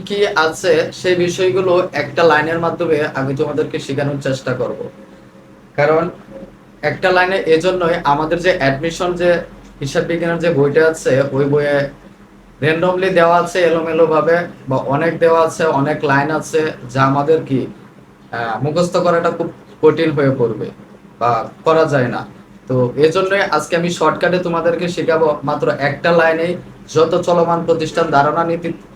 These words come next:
under-এ আছে সকল কিছু আমি শেখাবো মাত্র একটা লাইনের মাধ্যমে। তো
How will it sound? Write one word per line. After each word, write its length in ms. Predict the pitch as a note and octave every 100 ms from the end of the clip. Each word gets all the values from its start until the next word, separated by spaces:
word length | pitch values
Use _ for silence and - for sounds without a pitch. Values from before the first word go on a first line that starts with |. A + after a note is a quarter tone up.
| - - -
under-এ 360 | D3 D3+ D3+
আছে 420 | D3+ C#3+ D#3+ D3+ E3+
সকল 340 | - D#3+ D#3+
কিছু 220 | D#3+ - D#3+
আমি 160 | D#3
শেখাবো 460 | D3 D#3 D#3 E3 E3
মাত্র 280 | C#3+ C#3 D3
একটা 360 | C#3 C3+ B2 C#3
লাইনের 320 | B2 A#2+ A#2+
মাধ্যমে। 340 | A2 - - - - -
তো 60 | C#3